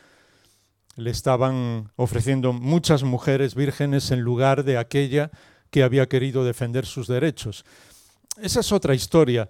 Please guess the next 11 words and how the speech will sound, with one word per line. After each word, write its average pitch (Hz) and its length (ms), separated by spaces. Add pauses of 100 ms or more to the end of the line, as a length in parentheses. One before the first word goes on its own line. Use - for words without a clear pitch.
(400)
pero 156 340
aquí 208 500 (380)
comenzamos 175 640
viendo 190 340
que 151 260 (200)
algo 208 400
que 165 100
sucede 170 720
en 156 100
un 214 220
lugar, 175 480